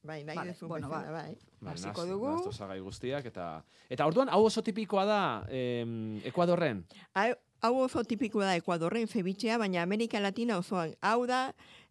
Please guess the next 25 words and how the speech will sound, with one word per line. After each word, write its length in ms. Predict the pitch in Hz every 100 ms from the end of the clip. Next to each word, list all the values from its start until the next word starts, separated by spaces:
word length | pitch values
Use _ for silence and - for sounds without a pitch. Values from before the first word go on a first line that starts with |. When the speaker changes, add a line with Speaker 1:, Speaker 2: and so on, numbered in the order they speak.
| -
Speaker 1:
eh, 160 | 185 180
etortzen 380 | 202 214 285
da 160 | 226 202
Speaker 3:
Oh. 40 |
Speaker 1:
oso 600 | 185 - 190 175 165 131 - - _ _ - -
atzetik 680 | 175 180 208 208 151 - - -
denboran. 640 | 175 175 165 151 143 147 - _ _ - _ _ _ _ _ _ _ - -
Ze? 160 | 170 143
Speaker 3:
A 60 | 104
ber, 160 | 113
Itziar? 340 | 123 123 131 165 170 -
Speaker 2:
A 80 | 220
ber, 140 | 180
Sandra. 380 | - - 214 - _ _ _ _ - 107 - - - -
Speaker 1:
A 140 | 156
ber, 160 | 170 170
ez 140 | 202
dakit 280 | 233 202 151
ondo 220 | 151 156 151
dago. 140 | 147
Speaker 2:
<laughs> 320 | 226 196 226
Oso 240 | 208 202 170
ona. 320 | 165 151 170 - 320 339 - - 571 392 640 415 622 466 -
Hala 200 | 214 269
ere 220 | 294 339